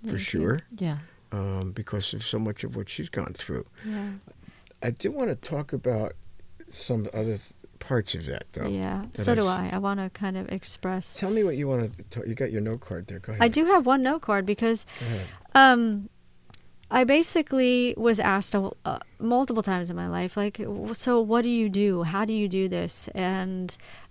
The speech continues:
Speaker 2: I really had to sit down and reflect and, and be real and honest with myself because that's the one
Speaker 1: Mm-hmm.
Speaker 2: thing I do is I call myself out.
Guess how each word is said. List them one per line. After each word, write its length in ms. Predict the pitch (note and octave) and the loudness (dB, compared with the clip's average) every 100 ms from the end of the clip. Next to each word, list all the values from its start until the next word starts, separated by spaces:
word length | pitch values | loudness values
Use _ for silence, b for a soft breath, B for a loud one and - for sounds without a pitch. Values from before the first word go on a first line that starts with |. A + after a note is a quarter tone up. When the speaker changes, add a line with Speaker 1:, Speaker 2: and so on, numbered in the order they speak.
| - | 0
Speaker 2:
I 60 | A3 | 2
really 260 | B3 E4+ A3+ | 4 4 2
had 140 | F#3 | 2
to 60 | F3 | 0
sit 200 | - F3 | -2 0
down 240 | F3+ F3 | -2 -2
and 100 | E3+ | -2
reflect 460 | E3+ E3 F3+ F3 - | -4 0 0 0 -2
and, 200 | E3+ E3+ | -6 -4
and 180 | F#3 F3 | -4 -2
be 160 | F3+ F3 | 0 0
real 340 | F3 F#3 F3+ | 2 2 2
and 100 | F3+ | 0
honest 340 | E3+ E3+ E3+ | -2 -2 -2
with 140 | F3+ - | -4 -2
myself 400 | E3+ - - - | -4 0 0 0
because 240 | F3+ G3 | -2 2
that's 160 | G#3+ A3 | 0 2
the 80 | G#3+ | 2
one 180 | G3 F3+ | 4 2
Speaker 1:
Mm-hmm. 40 | |
Speaker 2:
thing 100 | F#3 | 2
I 100 | F3 | 2
do 220 | E3+ F3+ F3 | 0 0 2
is 100 | F3 | 0
I 60 | |
call 200 | E3+ - F#3 | 0 2 2
myself 340 | E3+ F3+ D#3+ | 0 0 2
out. 260 | - - | 2 0